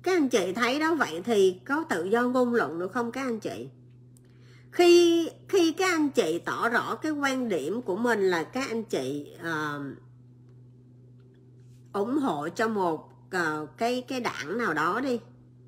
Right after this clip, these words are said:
thì cái người mà ngồi nghe, cái người khách mà ngồi nghe á, họ đang ở ủng hộ cho một cái đảng trái chiều với bạn thì họ sẽ không đồng ý.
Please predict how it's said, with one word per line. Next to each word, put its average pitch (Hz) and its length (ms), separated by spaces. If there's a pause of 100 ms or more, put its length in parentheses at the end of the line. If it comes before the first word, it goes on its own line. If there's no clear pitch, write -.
(960)
thì 240 200
cái 415 180
người 226 460
mà 208 200
ngồi 202 320
nghe, 285 380
cái 370 80
người 247 240
khách - 220
mà 254 140
ngồi 196 340
nghe 262 460
á, 320 120 (680)
họ 165 760 (760)
đang 269 560 (600)
ở 214 480 (200)
ủng 214 220
hộ 196 240
cho 233 140
một 214 200
cái 247 120
đảng 208 260 (100)
trái 247 260
chiều 180 340
với 226 140
bạn 180 300 (920)
thì 190 120
họ 175 220
sẽ - 180
không 220 260
đồng 165 200
ý. 226 360